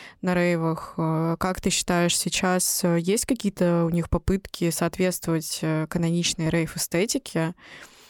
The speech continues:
Э, какие сейчас модные тенденции? И как себя хотят показать тусовщики?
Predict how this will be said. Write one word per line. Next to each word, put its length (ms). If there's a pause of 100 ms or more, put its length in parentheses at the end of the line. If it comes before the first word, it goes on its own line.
(280)
Э, 320
какие 320
сейчас 560
модные 420
тенденции? 760
И 680
как 180
себя 200
хотят 280
показать 720
тусовщики? 720